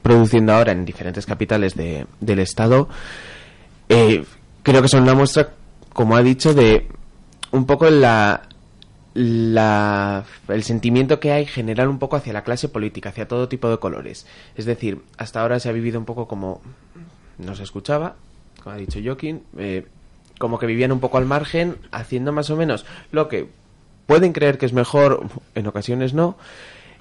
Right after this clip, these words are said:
y se iba tirando para adelante. Ahora que se están haciendo las mismas cosas que se hacían antes, pero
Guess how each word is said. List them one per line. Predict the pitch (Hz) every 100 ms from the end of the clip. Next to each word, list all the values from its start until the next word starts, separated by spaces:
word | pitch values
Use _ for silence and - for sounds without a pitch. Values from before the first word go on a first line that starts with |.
| - - - -
y | 196 220
se | - 160
iba | 139 120
tirando | 107 104 98
para | 90 92
adelante. | 82 92 92 107 -
Ahora | 113 117 135 139
que | 120
se | -
están | 98 110 123
haciendo | 123 135 123 104
las | 98
mismas | 117 123 123
cosas | - 123 120
que |
se | 123
hacían | 123 120
antes, | 123 101
pero | - 117 107